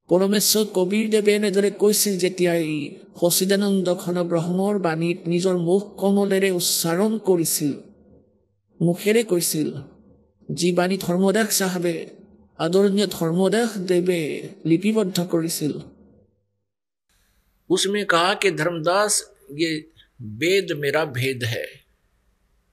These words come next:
Speaker 1: যেনেকৈ শ্ৰীমদ ভাগৱত গীতাখন অৰ্জুনক উদ্দেশ্য কৰি এই কাল ভগৱানে ব্ৰহ্মই শ্ৰীকৃষ্ণত প্ৰৱেশ কৰি কৈছিল,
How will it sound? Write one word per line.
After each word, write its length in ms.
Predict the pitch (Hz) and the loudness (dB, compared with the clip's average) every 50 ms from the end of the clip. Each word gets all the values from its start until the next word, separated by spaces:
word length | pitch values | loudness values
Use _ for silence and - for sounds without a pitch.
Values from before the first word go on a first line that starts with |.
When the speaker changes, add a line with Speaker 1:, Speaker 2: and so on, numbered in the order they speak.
| _ _ _ _ _ _ _ _ _ _ _ _ _ _ _ _ _ _ _ _ _ _ _ _ _ - | _ _ _ _ _ _ _ _ _ _ _ _ _ _ _ _ _ _ _ _ _ _ _ _ _ -4
Speaker 1:
যেনেকৈ 600 | - 170 165 170 175 170 180 156 156 156 147 147 151 - - - - - - - - - - - | -2 0 0 0 0 0 0 0 0 2 0 -2 -4 -6 -8 -14 -20 -20 -20 -20 -20 -10 -4 -2
শ্ৰীমদ 420 | - - 175 180 196 196 202 196 180 175 - | 0 2 2 2 4 4 2 2 0 -2 -4
ভাগৱত 420 | - 165 165 175 185 196 208 196 190 185 175 | -6 -4 -2 0 0 0 -2 -2 -2 -2 0
গীতাখন 500 | 170 170 190 196 196 190 196 196 190 185 180 - - 165 | 0 0 0 -2 -4 -4 -2 -2 -2 -2 -2 -2 -2 -2
অৰ্জুনক 420 | 175 175 175 190 196 202 214 202 185 165 | 0 0 0 -2 0 0 0 0 0 0
উদ্দেশ্য 420 | 151 165 180 175 170 - - - 208 208 202 - | 0 2 0 0 0 -2 -4 -4 -4 -4 -2 -2
কৰি 240 | 170 160 151 143 139 139 - - - - - - - - _ _ _ _ _ _ _ _ _ _ _ _ _ _ _ _ _ _ _ _ - - - 143 165 | -2 0 0 0 0 -2 -4 -8 -12 -20 -20 -20 -20 -20 _ _ _ _ _ _ _ _ _ _ _ _ _ _ _ _ _ _ _ _ -20 -12 -6 -2 -2
এই 80 | 175 180 190 - | -2 -2 -2 -4
কাল 160 | 185 190 202 202 180 165 147 | -4 -2 -2 -4 -4 -4 -4
ভগৱানে 520 | 160 170 185 202 202 202 202 190 185 180 170 156 170 | -4 -2 -2 0 0 0 0 -2 -2 -2 -4 -4 -2
ব্ৰহ্মই 520 | 165 170 180 185 180 170 185 190 196 190 180 - | -2 -2 0 0 -2 -2 -2 0 0 0 0 0
শ্ৰীকৃষ্ণত 680 | - 196 190 190 190 180 180 180 180 - 208 214 220 208 - - | 0 0 0 -2 -2 -2 -2 -2 0 -2 -2 -4 -4 -4 -2 -2
প্ৰৱেশ 260 | 170 165 190 202 190 - - - | 0 0 0 0 -2 -4 -6 -2
কৰি 260 | 151 151 156 147 139 - - - - - - - - _ _ - | -2 0 2 0 -2 -2 -4 -10 -14 -18 -20 -20 -20 _ _ -2
কৈছিল, 520 | - 160 175 175 - - - 156 151 139 | 2 4 4 4 2 0 -2 -2 -2 -4